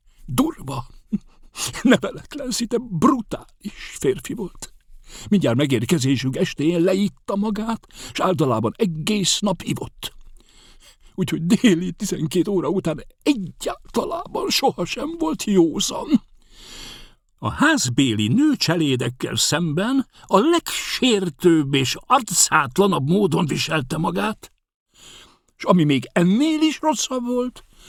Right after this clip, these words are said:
csak hamar szemet vetett a lányomra, Alice-ra, s legtöbbször oly módon és olyan hangon beszélt vele, hogy ezer szerencse, hogy az ártatlan gyereklány nem értette meg.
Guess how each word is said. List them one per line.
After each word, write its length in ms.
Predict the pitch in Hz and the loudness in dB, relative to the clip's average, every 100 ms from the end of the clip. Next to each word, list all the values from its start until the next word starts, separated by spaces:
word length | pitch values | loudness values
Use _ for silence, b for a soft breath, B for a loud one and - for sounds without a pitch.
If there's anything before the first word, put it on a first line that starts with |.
| B B B - - B B B B B B B - | B B B -20 -12 B B B B B B B -8
csak 220 | 160 127 | -6 -4
hamar 320 | - 131 101 | -2 0 2
szemet 480 | - - 107 95 - | 0 0 0 0 -2
vetett 400 | 87 - 98 - | -4 -4 -6 -6
a 80 | 101 | -2
lányomra, 640 | 98 - - 208 180 - - _ _ | -2 -2 -8 -12 -12 -18 -20 _ _
Alice-ra, 640 | - 139 123 - - 214 180 _ - b b b | 0 0 0 -12 -10 -8 -10 _ -20 b b b
s 60 | - | 0
legtöbbször 440 | 233 - 131 147 - | 2 2 0 0 4
oly 200 | 180 214 | 6 6
módon 360 | 175 175 131 | 4 2 2
és 120 | 117 | 0
olyan 160 | 196 147 | 0 -2
hangon 320 | 104 165 117 | 0 0 0
beszélt 380 | 131 160 - 127 | -2 -4 -6 -6
vele, 260 | 254 277 233 | -4 -2 -2
hogy 320 | 262 - - | -2 -6 0
ezer 420 | 294 - 240 226 | 2 2 2 -2
szerencse, 600 | - - 196 175 202 208 | -2 -4 -2 -2 -2 -2
hogy 220 | 185 175 | -4 -2
az 180 | 175 170 | -4 -4
ártatlan 800 | - 196 151 - 160 160 151 170 | 0 2 2 0 -8 -6 -6 -4
gyereklány 580 | 175 196 165 135 180 143 | 0 0 0 -6 -6 -4
nem 240 | 190 196 175 | -2 -2 -2
értette 640 | 110 151 247 - - 151 | -6 -4 -4 -4 -4 -4
meg. 360 | 143 208 - | -2 -6 -8